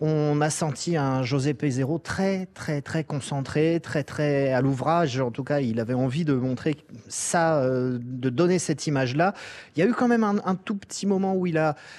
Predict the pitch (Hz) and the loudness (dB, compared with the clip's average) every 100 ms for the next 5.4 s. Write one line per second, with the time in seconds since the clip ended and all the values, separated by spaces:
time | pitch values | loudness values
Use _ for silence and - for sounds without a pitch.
0 | - 143 151 - 240 220 180 180 196 185 | -4 -2 -2 -2 0 2 2 2 4 4
1 | 156 165 165 175 156 147 170 170 165 139 | 4 2 4 2 2 2 2 2 0 -4
2 | 127 139 120 - 127 117 127 127 147 135 | -2 -2 -2 -4 -4 -2 0 0 2 2
3 | 123 131 135 135 - 151 147 127 127 120 | 0 0 0 0 2 0 0 -4 0 0
4 | 113 - 131 117 113 127 123 156 139 110 | 0 -2 -2 -2 -2 -2 0 0 0 -4
5 | 123 127 135 | -2 0 0